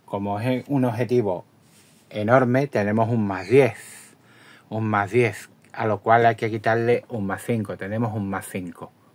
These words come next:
¿vale? Eh, vale, pues sí, le hacemos, sí impacta. Vamos a ver daño,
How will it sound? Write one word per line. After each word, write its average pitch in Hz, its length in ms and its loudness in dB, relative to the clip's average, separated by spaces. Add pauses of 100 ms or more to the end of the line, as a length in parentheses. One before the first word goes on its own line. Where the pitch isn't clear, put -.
(220)
¿vale? 110 340 0 (640)
Eh, 98 760 -2
vale, 98 240 -4
pues 104 240 -2
sí, 120 160 2
le 95 80 0
hacemos, 85 560 -10 (180)
sí - 160 -6
impacta. 101 540 -4 (1080)
Vamos 98 320 -6
a 104 40 -4
ver 98 180 -2
daño, 113 260 0